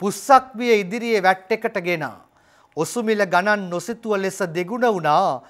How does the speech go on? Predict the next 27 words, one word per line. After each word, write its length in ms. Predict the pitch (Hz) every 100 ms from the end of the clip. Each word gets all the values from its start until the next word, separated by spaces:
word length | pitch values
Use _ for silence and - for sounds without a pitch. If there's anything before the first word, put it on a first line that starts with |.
| - - -
අයියෝ 560 | 156 233 226 262 233 233
අසරණ 480 | 170 - 240 226 208
රෝගී 440 | 175 220 165 165 156 147 _
සියලු 480 | - - 170 190 190
දෙනා. 380 | 151 151 143 95 85 _ _ _ _ _ _ _ _
ඇත්තටම 460 | 120 131 165 151 151
ඖෂධ 440 | 147 135 - 165 160
පනත 280 | 143 135 143 170 170 - _
මොන 180 | 139 160 180
තරම් 240 | 170 165 180
බලාපොරොත්තු 640 | 147 151 165 170 170 - 165
දීලාද 320 | 151 160 160 156
ගෙනාවෙනේ. 580 | 139 156 151 131 143 135 - _ -
ඖෂධ 420 | 160 180 208 185
මිල 200 | 170 170
ගණන් 300 | 175 180 190 -
කොච්චර 360 | 160 - 196
අඩුවේ 360 | 170 147 165 180
කියලා 280 | 175 175 156
ඔබ 60 |
හිතුවද? 440 | 165 151 170 160 120 107 _ _ _
ගෙනා 400 | 135 180 220 233
ඔසු 260 | 202 185 240
පනත 340 | 202 196 220 226
ලොකුවට 420 | 202 196 240 226 220
අගය 340 | 180 175 240 226
වනා 380 | 214 180 170